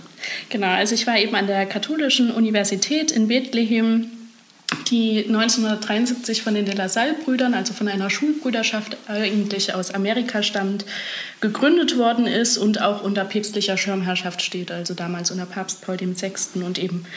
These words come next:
bis heute in enger Verbundenheit auch zum Vatikan. Und auch wenn es, ich betone das mit der katholischen Universität so, ähm,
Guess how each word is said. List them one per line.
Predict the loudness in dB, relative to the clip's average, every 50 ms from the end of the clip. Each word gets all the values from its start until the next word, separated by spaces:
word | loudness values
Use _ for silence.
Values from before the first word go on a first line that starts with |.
| -14 -14 -8 -2
bis | 0 2 4 4
heute | 4 4 6 4 2
in | 2 2
enger | 0 0 0 0 0 0 -2 -2
Verbundenheit | -4 -4 -4 -2 -2 -4 -2 -2 -4 -4 -4 -4 -6 -4 -4
auch | -6 -6 -6 -8 -12 -16 -16 -16 -16 -16 -18 -18 -20 -14 -6 -2
zum | 0 2 4
Vatikan. | 2 2 2 0 0 0 -2 -2 0 4 4 4 4 4 2 -2 -4 -8 -12 -10
Und | -6 -2 0 0 2 2 2 0 0 2 2 2
auch | 2 2 2 4
wenn | 4 6 6 6 6 4
es, | 4 2 0 -2 -2
ich | -2 -2 -2 0
betone | 0 2 4 4 4 4
das | 4 4 4
mit | 4 4
der | 2
katholischen | 2 2 0 2 4 4 4 4 4 4 4
Universität | 4 4 4 4 4 2 0 0 0 2 2 0 0 0
so, | 0 2 2 2 2 0 -2 -2 -2 -2
ähm, | 0 0 0 0 -2